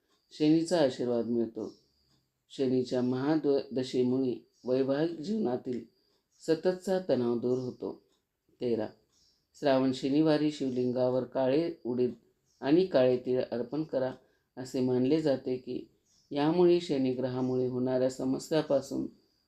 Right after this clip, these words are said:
आराम मिळतो. एखाद्या व्यक्तीला मानसिक ताणापासून आराम मिळतो. चौदा, शनिवारच्या दिवशी मंदिरात शमीचे रोप लावावे. असे म्हटले जाते की यामुळे शनिदेव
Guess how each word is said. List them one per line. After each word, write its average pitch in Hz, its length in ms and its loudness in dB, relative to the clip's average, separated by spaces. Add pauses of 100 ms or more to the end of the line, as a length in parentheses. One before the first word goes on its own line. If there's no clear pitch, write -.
(120)
आराम 135 340 0
मिळतो. 127 480 -2 (360)
एखाद्या 170 400 0
व्यक्तीला 147 500 0
मानसिक 131 540 -4
ताणापासून 127 680 -2 (140)
आराम 120 260 -4
मिळतो. 131 500 -4 (880)
चौदा, 127 340 2 (460)
शनिवारच्या 175 720 2
दिवशी 139 360 0
मंदिरात 127 560 2
शमीचे 143 500 0
रोप 147 240 0
लावावे. 120 440 0 (460)
असे - 200 -6
म्हटले 127 440 -2
जाते 139 320 -2
की 127 220 -8
यामुळे 127 440 2
शनिदेव 139 560 -2